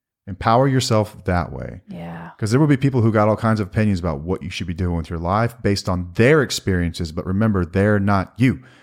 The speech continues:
Speaker 1: and they're not living your experience.
Speaker 2: Yep.
Speaker 1: If they haven't been there before,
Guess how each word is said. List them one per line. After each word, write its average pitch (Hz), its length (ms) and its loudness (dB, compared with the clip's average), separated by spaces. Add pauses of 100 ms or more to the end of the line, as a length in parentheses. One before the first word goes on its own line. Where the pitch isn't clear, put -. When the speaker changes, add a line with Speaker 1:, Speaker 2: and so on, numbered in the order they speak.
(180)
Speaker 1:
and 92 100 -2
they're 110 100 2
not 117 180 2
living 98 320 0
your 92 180 0
experience. 85 720 -8
Speaker 2:
Yep. 208 180 -14 (100)
Speaker 1:
If 98 120 -10
they 127 140 4
haven't 160 280 4
been 117 140 4
there 139 120 2
before, 160 600 -2